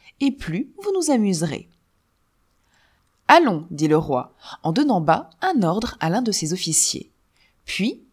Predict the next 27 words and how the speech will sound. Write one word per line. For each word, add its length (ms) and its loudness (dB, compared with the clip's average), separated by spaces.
un 120 -2
coup 180 -2
de 100 2
canon 460 -2
s'étant 420 -4
aussitôt 360 -4
fait 160 -4
entendre, 540 -6
nous 80 0
nous 240 0
avançâmes 480 -2
sur 220 -4
le 100 0
balcon. 420 -6
Il 160 -2
y 100 2
avait 180 0
un 120 2
peuple 380 -4
excessivement 680 -4
nombreux 280 -4
sur 160 -4
la 140 -2
place. 560 -8
Alors, 560 2
nous 120 -6
découvrîmes 680 -4